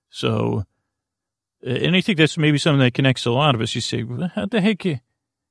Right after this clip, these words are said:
I mean, tying my shoes, if, what, tw-, twice a day," you know, depending on if you got some slip-ons or something, but, uh,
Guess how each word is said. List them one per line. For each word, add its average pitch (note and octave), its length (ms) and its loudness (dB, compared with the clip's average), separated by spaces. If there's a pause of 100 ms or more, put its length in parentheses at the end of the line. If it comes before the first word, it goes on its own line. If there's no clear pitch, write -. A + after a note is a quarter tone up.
(160)
I - 20 -6
mean, D3 140 0
tying F3+ 280 2
my D#3 120 6
shoes, B2 720 2
if, A#2 240 -2
what, B2+ 320 0
tw-, B2+ 200 -6
twice D#3+ 420 0
a C#3 40 2
day," B2 180 0
you C#3+ 140 0
know, D3 140 4
depending D#3+ 360 4
on B2+ 160 4
if B2 220 -2
you B2+ 60 -2
got B2+ 240 4
some A#2 160 -2
slip-ons A2 680 0
or A2 80 -2
something, A2 480 -2
but, A2+ 220 -2
uh, G#2+ 260 0